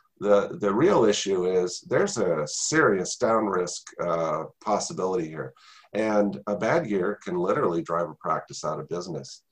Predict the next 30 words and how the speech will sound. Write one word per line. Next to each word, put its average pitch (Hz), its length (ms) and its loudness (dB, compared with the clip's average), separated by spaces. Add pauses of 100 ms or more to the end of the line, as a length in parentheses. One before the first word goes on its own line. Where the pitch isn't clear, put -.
(320)
Now, 131 200 2
the 127 120 -6
final 180 580 2
option 95 600 -2
is 98 300 -2
capitation 104 880 -2
and 85 180 -6
bundling. 87 440 -2 (420)
And 98 400 0
I 104 80 0
think 127 220 -2
we've 107 160 2
all 107 180 6
heard 127 260 4
about 123 280 4
some 123 160 -2
of 113 80 0
these 113 300 0
in - 100 -6
certain - 340 -6
pilot 110 520 -4
locations. 107 960 -2
I 92 160 0
know 98 240 2
there, 90 260 -2 (300)
there 101 160 4
was, 87 380 0
uh, 82 200 2 (220)
some 92 260 -4
bundling, 104 600 2